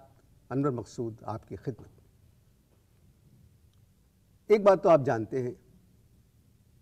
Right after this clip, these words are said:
चंद बरस पहले पाकिस्तान में टेलीविजन का एक ही चैनल था, पीटीवी।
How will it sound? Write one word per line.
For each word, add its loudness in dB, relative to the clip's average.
चंद -2
बरस -4
पहले -8
पाकिस्तान 0
में -4
टेलीविजन -2
का -6
एक -2
ही -20
चैनल -14
था, -20
पीटीवी। -8